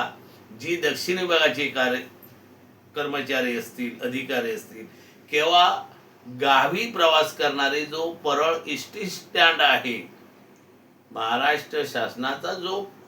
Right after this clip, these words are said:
परळ एसटीचा स्टँड आहे, इथे येणाऱ्या लोकांची गैरसोय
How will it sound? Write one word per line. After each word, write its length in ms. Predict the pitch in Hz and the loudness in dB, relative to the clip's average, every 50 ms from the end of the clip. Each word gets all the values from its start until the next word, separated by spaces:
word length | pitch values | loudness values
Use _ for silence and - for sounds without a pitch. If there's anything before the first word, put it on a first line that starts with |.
| - - | -10 -6
परळ 220 | 147 139 160 180 202 | -2 0 0 2 2
एसटीचा 580 | 196 175 170 - - 170 160 - 151 147 135 | 0 -2 -2 -4 -6 -8 -8 -2 -2 -2 -2
स्टँड 420 | 123 - - 143 135 131 127 127 123 | -2 -4 -2 0 2 2 2 2 2
आहे, 580 | 120 117 117 123 120 123 123 - - - - - - - - 135 | 2 2 0 -2 -4 -6 -6 -10 -12 -20 -20 -20 -20 -18 -14 -10
इथे 340 | 147 147 143 180 185 185 175 | -10 -8 -6 -2 2 2 2
येणाऱ्या 400 | 160 151 147 143 139 143 139 139 | 4 4 4 2 4 4 2 2
लोकांची 600 | 135 135 127 - 131 131 131 131 123 - 139 135 | 2 0 -2 0 -2 -2 -2 -2 -6 -6 -6 -6
गैरसोय 580 | 123 123 123 120 120 117 135 131 131 127 117 | -2 -2 -2 -2 -2 -6 -6 -6 -6 -6 -8